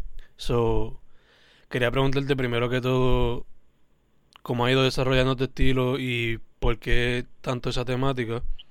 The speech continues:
Y también el estilo de color que tú utilizas, mencionaste acuarela, so, asumo que eso,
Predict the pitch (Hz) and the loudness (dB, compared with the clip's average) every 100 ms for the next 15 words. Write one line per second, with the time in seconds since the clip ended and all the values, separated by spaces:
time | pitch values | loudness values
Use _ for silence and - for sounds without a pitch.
0 | - - _ _ _ _ - 131 123 120 | -20 -20 _ _ _ _ -4 -2 0 -2
1 | 117 131 120 139 180 - 151 135 123 - | -2 -2 -2 0 0 -2 0 0 0 -6
2 | - 123 131 151 147 143 143 139 135 139 | -8 -2 2 2 2 0 0 -2 -2 2
3 | 131 127 135 - 127 135 - - - 127 | 2 2 -2 -4 -6 -6 -12 -20 -12 -6
4 | 123 135 117 - 135 135 135 139 - 120 | -4 -4 -4 4 4 6 4 4 4 2
5 | 113 120 120 131 147 165 156 - | -2 -6 -4 -2 -2 0 -2 -4